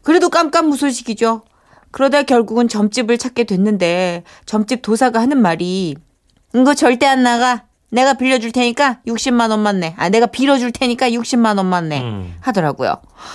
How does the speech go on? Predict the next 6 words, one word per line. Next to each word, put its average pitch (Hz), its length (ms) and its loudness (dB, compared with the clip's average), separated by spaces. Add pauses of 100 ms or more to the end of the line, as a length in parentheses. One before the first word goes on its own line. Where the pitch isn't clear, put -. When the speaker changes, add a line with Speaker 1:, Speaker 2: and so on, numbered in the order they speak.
(300)
Speaker 1:
아, 262 200 4 (260)
제가 285 280 -4
그때 262 220 -2
뭔가 247 300 2
홀렸나 285 520 2
봐요. 233 400 0